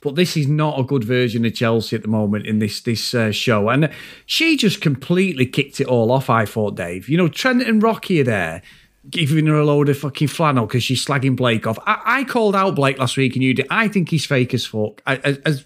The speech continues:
about as fake as the fucking dye he's got on his beard, Dave, just like Tom has on his head. <laughs> Exactly the same. Complete fucking faker. Trying to be the good guy. Trying, like you said about Shaq, try another one trying to be nicer than what he is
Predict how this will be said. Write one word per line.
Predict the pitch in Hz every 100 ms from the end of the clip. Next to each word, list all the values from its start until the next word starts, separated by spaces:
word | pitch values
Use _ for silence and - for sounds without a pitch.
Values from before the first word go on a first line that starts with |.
| -
about | 143 175 156
as | -
fake | 208 208 196
as | 156
the | 170
fucking | - 156 170 165
dye | 156 156 156
he's | 113
got | 123 117
on | 120
his | 104
beard, | 123 113 110
Dave, | 107 104
just | 101 156
like | 156 131
Tom | 160 139
has | 120 113
on | 113
his | 117
head. | 120 107 -
<laughs> | - - - -
Exactly | 170 165 262 277 269
the | 214
same. | 202 117 131 139 123
Complete | 196 165 254 269 254 175
fucking | 220 185 - 196 170
faker. | 170 131 131 - 120 - - -
Trying | - 233 254
to | 220
be | 214
the | 190
good | 147 139 113
guy. | 135 123 123
Trying, | - 220 220
like | 247 254
you |
said | 226 214
about | 196 151
Shaq, | - 139 123
try | - 214 214
another | 202 220 254 208
one | 160 123
trying | - 151 156
to | 135 143
be | 156 139 - - _ -
nicer | 156 165 170 165
than | 151 147
what | 147 139
he | 123 104
is | 104